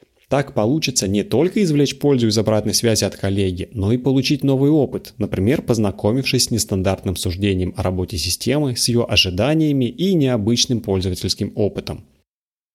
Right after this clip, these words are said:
Коммуникабельность заключается в способности налаживать контакт с разными людьми и проявлять к ним интерес и терпение. При этом важно уметь не только говорить, но и слушать.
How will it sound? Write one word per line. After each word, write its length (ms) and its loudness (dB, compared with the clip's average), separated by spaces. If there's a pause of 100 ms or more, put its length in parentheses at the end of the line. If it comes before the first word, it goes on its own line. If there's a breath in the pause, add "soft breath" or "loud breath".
(100)
Коммуникабельность 1000 2
заключается 640 0
в 40 -2
способности 680 0
налаживать 640 0
контакт 420 -2
с 80 -4
разными 400 0
людьми 400 0
и 180 -2
проявлять 640 0
к 20 -4
ним 180 -2
интерес 440 -2
и 40 -6
терпение. 640 -2 (520)
При 140 2
этом 200 0
важно 360 2
уметь 260 2
не 80 2
только 340 0
говорить, 500 0
но 120 -2
и 40 -2
слушать. 520 -4